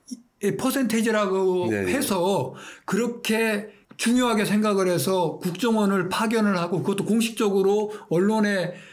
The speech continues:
Speaker 1: 에, 공-, 공개할 정도로 파견을 했다면
Speaker 2: 예, 예.
Speaker 1: 다른 정치적인 인사들이나 다른 만났던 사람들에
Speaker 2: 예, 예.
Speaker 1: 대해서는 훨씬 더 중요하겠죠.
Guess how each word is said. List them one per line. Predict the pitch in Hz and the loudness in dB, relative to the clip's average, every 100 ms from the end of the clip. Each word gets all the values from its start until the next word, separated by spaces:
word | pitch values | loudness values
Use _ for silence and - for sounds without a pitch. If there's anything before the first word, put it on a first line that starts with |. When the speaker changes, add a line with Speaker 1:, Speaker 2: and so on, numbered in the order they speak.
| - - - | -20 -18 -4
Speaker 1:
에, | 175 175 165 | 0 2 0
공-, | 165 226 240 - | 0 -2 -2 -6
공개할 | 185 196 226 233 | 0 2 2 0
정도로 | 220 196 185 170 | 0 0 0 -2
파견을 | 220 220 202 | -2 0 0
했다면 | 185 196 185 165 190 127 110 | 0 -2 0 0 0 -2 -4
Speaker 2:
예, | 101 82 | -4 -4
예. | 90 156 - - | -6 -8 -12 -8
Speaker 1:
다른 | - 165 240 277 | -4 -2 0 0
정치적인 | 226 185 196 247 220 196 | 0 0 -2 0 0 2
인사들이나 | 165 170 185 180 156 147 156 131 | 0 0 0 0 -2 0 -2 -2
다른 | - 156 196 240 240 240 - _ _ _ - | -4 -2 0 0 0 -4 -12 _ _ _ -8
만났던 | 151 156 202 220 220 | -4 0 0 0 -2
사람들에 | 143 185 185 147 147 104 | -2 -2 -2 0 -2 -2
Speaker 2:
예, | 90 82 90 | -4 -4 -2
예. | 220 | 0
Speaker 1:
대해서는 | 180 208 196 196 202 202 - - - | 2 2 2 0 0 -2 -4 -10 -12
훨씬 | 196 247 339 | -6 -2 0
더 | 302 | 0
중요하겠죠. | 180 175 185 185 156 131 131 120 | 0 -2 -2 0 -2 -4 -6 -10